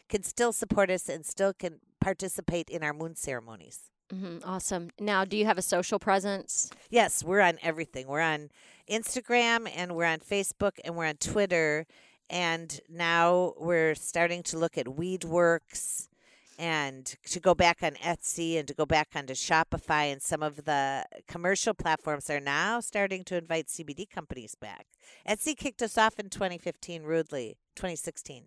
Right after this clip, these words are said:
Speaker 1: March of twenty sixteen rudely, and Shopify kicked everybody off, but now they're all starting to come around.
Speaker 2: Mm-hmm, mm-hmm. I have spent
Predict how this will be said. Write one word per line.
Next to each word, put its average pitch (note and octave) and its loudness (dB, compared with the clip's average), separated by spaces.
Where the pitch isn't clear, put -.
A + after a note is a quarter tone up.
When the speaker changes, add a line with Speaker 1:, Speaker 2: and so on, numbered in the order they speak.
Speaker 1:
March E3 -2
of E3+ -20
twenty D#3+ -10
sixteen C#3+ -12
rudely, D3 -4
and E3+ -6
Shopify A3+ 6
kicked - -12
everybody B2+ -4
off, A2 -6
but - -8
now F3 4
they're G#3+ 6
all F#3 8
starting G3 4
to A#3 -4
come A3+ -6
around. A3 -4
Speaker 2:
Mm-hmm, E3+ -10
mm-hmm. E3 -10
I G3 4
have F#3+ 4
spent - -4